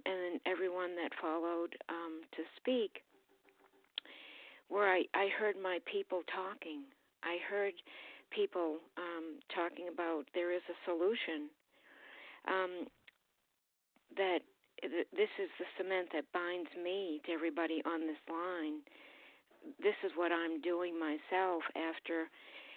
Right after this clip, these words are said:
having been in the program, um, for a long time and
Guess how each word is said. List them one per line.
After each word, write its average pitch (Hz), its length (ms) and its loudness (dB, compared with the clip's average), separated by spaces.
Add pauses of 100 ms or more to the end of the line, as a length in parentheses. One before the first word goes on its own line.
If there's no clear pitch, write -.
(160)
having 170 600 2
been 180 300 2
in 175 200 -2
the 156 120 -2
program, 170 720 2 (800)
um, 170 640 -4 (640)
for 180 120 -2
a 170 100 2
long 170 340 0
time 185 480 0
and 170 560 -4